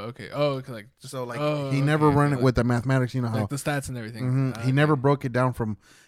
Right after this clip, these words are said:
Speaker 2: "I ran a four-minute mile," to what, what it does it take to run a four-minute mile. You either gotta run, um,
Speaker 1: Oh, all
Speaker 2: four
Speaker 1: right.
Speaker 2: laps
Speaker 1: I
Speaker 2: at
Speaker 1: see, I
Speaker 2: sixty
Speaker 1: see.
Speaker 2: seconds, sixty
Speaker 1: Yeah,
Speaker 2: seconds.
Speaker 1: yeah, yeah.
Speaker 2: So he never looked at it that way.
Speaker 1: Oh, that, okay. Hmm.
Speaker 2: And then I, I was like, "Why don't you look at it
Speaker 1: Yeah,
Speaker 2: that
Speaker 1: yeah,
Speaker 2: way?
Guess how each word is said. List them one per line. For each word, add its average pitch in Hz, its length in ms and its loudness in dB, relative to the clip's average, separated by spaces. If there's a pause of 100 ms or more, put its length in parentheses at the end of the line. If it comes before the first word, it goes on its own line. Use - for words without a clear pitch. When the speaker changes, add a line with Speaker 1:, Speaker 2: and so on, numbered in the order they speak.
(180)
Speaker 2:
"I 110 80 2
ran 120 200 4
a 110 80 0
four-minute 113 380 0
mile," 101 280 -4
to 98 320 -6 (380)
what, 113 280 -2
what 127 160 2
it 120 80 0
does 113 180 0
it 104 100 -6
take 110 180 -8
to 104 100 -10
run 107 140 -2
a 104 60 -6
four-minute 107 320 -4
mile. 110 200 -2
You 104 140 -4
either 101 120 -6
gotta 98 240 -6
run, 101 280 -4 (520)
um, 95 300 -6 (480)
Speaker 1:
Oh, 139 280 -8
all 120 160 -8
Speaker 2:
four 160 140 8
Speaker 1:
right. 139 60 6
Speaker 2:
laps 135 280 4
Speaker 1:
I - 20 -4
Speaker 2:
at 104 60 -6
Speaker 1:
see, 101 60 -12
I 92 40 -12
Speaker 2:
sixty 120 240 -4
Speaker 1:
see. - 60 -12
Speaker 2:
seconds, 110 240 -6
sixty 107 220 -8
Speaker 1:
Yeah, 101 80 -10
Speaker 2:
seconds. 98 240 -6
Speaker 1:
yeah, 98 60 -8
yeah. 101 260 -12 (180)
Speaker 2:
So 117 340 6 (220)
he 117 100 -2
never 127 260 6
looked 135 220 2
at 123 100 0
it 110 140 -4
that 98 160 -4
way. 92 80 -4
Speaker 1:
Oh, 131 500 -6
that, 117 180 -8 (180)
okay. 98 260 -16 (140)
Hmm. 170 140 -12 (420)
Speaker 2:
And 107 340 -2
then 98 160 -2
I, 92 200 -4
I 92 100 -8
was 90 100 -8
like, 85 160 -12
"Why 82 160 -8
don't 127 220 -4
you 113 80 -4
look 139 160 -2
at - 100 -4
it - 100 -6
Speaker 1:
Yeah, - 140 -2
Speaker 2:
that 151 60 -4
Speaker 1:
yeah, 90 80 -4
Speaker 2:
way? 90 240 -4